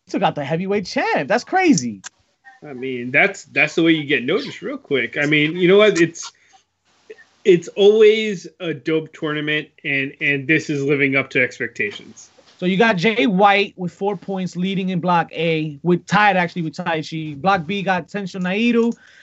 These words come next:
Speaker 1: and Yano tied at four. Juice Robinson also got four, uh, the three-way tie there. I like Juice Robinson, man, um, but I don't see a Gaijin winning this.
Speaker 2: Why not?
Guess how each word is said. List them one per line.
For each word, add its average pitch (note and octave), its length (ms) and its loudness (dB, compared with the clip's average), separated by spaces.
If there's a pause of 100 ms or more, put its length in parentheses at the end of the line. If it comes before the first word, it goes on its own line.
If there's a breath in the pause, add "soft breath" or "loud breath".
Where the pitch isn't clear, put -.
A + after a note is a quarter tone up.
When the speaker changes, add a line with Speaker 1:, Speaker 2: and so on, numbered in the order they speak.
(140 soft breath)
Speaker 1:
and G#3+ 220 2
Yano G3+ 360 2
tied F#3 220 0
at E3 100 -2
four. F3 460 -2
Juice E3+ 260 -4
Robinson F3+ 560 2
also F3 280 -2
got C#3 160 -2
four, A#2+ 260 -4
uh, B2 180 -4
the C3+ 140 -4
three-way D3+ 400 0
tie A#2 220 0
there. A2 240 -4 (400 soft breath)
I C#3+ 100 2
like A#3 260 4
Juice D#3 360 0
Robinson, C#3+ 640 -2
man, C3+ 360 -4
um, C3+ 540 0
but C3 220 2
I D#3 40 2
don't G3 140 2
see G3+ 540 2 (560)
a D3+ 80 0
Gaijin E3 680 2
winning D3+ 280 -2
this. B2+ 420 -8 (920)
Speaker 2:
Why F#3+ 180 2
not? D4 300 -4